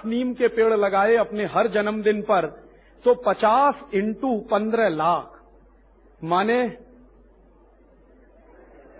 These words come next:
कितना? कितना? कोई एक बोले, नहीं सुनाई दिया, एक, कोई एक, सिंगल,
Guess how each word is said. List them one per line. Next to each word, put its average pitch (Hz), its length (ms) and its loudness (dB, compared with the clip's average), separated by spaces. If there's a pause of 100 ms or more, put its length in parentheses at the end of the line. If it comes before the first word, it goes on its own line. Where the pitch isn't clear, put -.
(260)
कितना? 262 420 2 (1600)
कितना? 277 460 2 (2750)
कोई 320 340 4
एक 320 200 4
बोले, 277 380 2 (2000)
नहीं 226 180 0
सुनाई 214 320 -2
दिया, 170 160 -2
एक, 233 360 2
कोई 190 280 -2
एक, 202 320 -2
सिंगल, 190 420 -6